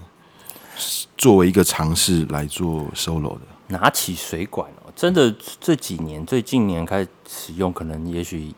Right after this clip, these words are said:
Speaker 2: 一四年、一五年吧，就是开始，其实是回到台湾之后，然后，呃，因为我本来，我本身是，就是我是大概高中的时候开始接触，就是爵士乐跟萨克斯风，然后后来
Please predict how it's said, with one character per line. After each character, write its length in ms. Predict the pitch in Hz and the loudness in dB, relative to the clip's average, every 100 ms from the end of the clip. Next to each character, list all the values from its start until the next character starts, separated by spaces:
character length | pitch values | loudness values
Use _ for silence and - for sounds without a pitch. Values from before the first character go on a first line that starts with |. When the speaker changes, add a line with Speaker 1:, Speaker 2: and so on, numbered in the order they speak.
| 85 | -14
Speaker 2:
一 280 | 85 92 92 | -12 -10 -10
四 300 | - - 90 | -10 -8 -6
年、 200 | 76 76 | -6 -6
一 80 | 82 | -6
五 180 | 80 69 | -6 -10
年 120 | - - | -16 -20
吧， 140 | 71 - - | -20 -20 -12
就 120 | 98 | -8
是 100 | 95 | -4
开 180 | 101 95 | 0 -2
始， 60 | |
其 160 | - 95 | -2 -6
实 80 | 95 | -2
是 100 | 104 | -2
回 180 | 98 87 | 0 2
到 160 | 101 | 2
台 160 | 92 87 | 2 -2
湾 320 | 82 82 85 | -6 -6 -6
之 180 | - 85 | -6 -10
后， 260 | - 90 73 73 | -6 -8 -8 -10
然 100 | 85 | -8
后， 320 | 80 90 85 80 - - - - - - _ _ | -4 -2 -2 -8 -14 -18 -18 -20 -20 -20 _ _
呃， 260 | 92 82 71 | -4 -4 2
因 40 | 113 | 6
为 60 | |
我 140 | 127 104 | 8 8
本 220 | 98 90 | 6 2
来， 320 | 85 82 87 | 0 -2 -2
我 60 | 87 | 0
本 180 | 101 | 0
身 180 | 90 104 | 2 0
是， 560 | 98 104 95 92 85 80 | 0 -2 -2 -2 -4 -8
就 120 | - | -8
是 480 | 95 - 90 82 78 - - | -8 -6 -6 -6 -10 -14 -18
我 120 | - 87 | -12 -12
是 580 | - 101 92 85 80 - | -6 -6 -4 -6 -8 -4
大 140 | 104 | 0
概 100 | 104 | 2
高 200 | - 117 | 8 8
中 180 | 120 120 | 10 8
的 60 | 95 | 6
时 80 | |
候 80 | 104 | 2
开 160 | 95 95 | 2 -2
始 100 | 85 | -4
接 220 | - 85 | -4 -4
触， 340 | - 95 82 76 76 | -4 -8 -8 -8 -10
就 120 | 85 | -8
是 260 | 85 80 78 | -8 -8 -10
爵 180 | 82 | -10
士 120 | 78 90 | -6 -4
乐 80 | |
跟 160 | 82 82 | -4 -4
萨 120 | 82 | -6
克 100 | 80 | -8
斯 140 | 78 78 | -12 -14
风， 140 | 76 69 - - - - - - | -16 -18 -20 -20 -20 -20 -20 -10
然 100 | 87 | -4
后 720 | 92 90 82 78 - - - | 0 2 0 -4 -8 -12 -12
后 160 | - 98 | -4 0
来 260 | 80 78 | 0 -2